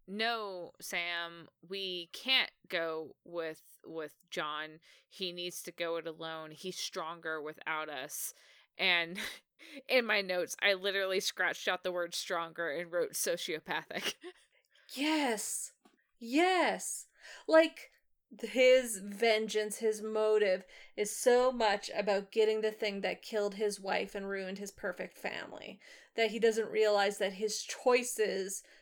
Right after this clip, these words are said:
Speaker 2: ruined the perfect family after his wife's death. And now we have his eldest son being like, "No, he's right. He's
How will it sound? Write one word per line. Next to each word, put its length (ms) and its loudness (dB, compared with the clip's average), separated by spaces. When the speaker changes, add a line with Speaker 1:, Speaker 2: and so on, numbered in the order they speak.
Speaker 2:
ruined 600 6
the 100 0
perfect 460 -2
family 760 -8
after 880 0
his 280 -4
wife's 360 0
death. 500 -2
And 540 2
now 360 6
we 280 2
have 440 4
his 200 -2
eldest 460 2
son 300 2
being 240 2
like, 160 0
"No, 260 4
he's 340 -8
right. 540 4
He's 400 -8